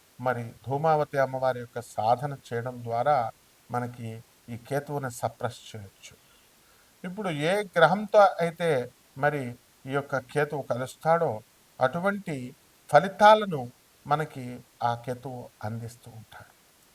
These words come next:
కాబట్టి రాహుకేతువులకి సపరేట్‌గా ఇళ్ళు లేవు.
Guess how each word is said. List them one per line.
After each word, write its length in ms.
కాబట్టి 280
రాహుకేతువులకి 1120
సపరేట్‌గా 600
ఇళ్ళు 280
లేవు. 240